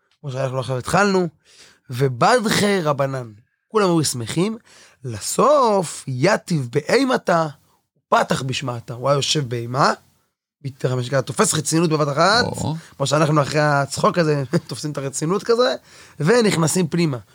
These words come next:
Speaker 1: שוב, הרצינות זה לא מה שנקרא, בלי קשר לשמחה, זה בהמשך, איך שהוא מגדיר פה, הם היו שמחים,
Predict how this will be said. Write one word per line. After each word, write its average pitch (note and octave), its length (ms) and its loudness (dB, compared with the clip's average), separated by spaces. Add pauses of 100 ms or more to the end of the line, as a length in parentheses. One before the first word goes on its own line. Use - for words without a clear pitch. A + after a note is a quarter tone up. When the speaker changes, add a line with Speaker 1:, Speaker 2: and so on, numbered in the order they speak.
(160)
Speaker 1:
שוב, F3 280 -2
הרצינות C3+ 500 -4
זה C#3+ 100 -4
לא F3+ 480 4
מה D#3+ 80 0
שנקרא, D#3+ 460 0 (2000)
בלי F3 240 2
קשר D3+ 280 0
לשמחה, A#2+ 400 -8
זה A2+ 120 -8
בהמשך, B2+ 640 0
איך A#2+ 120 -6
שהוא B2+ 120 -4
מגדיר B2 260 -2
פה, B2 60 -4
הם B2+ 80 0
היו D3 100 4
שמחים, D#3+ 500 0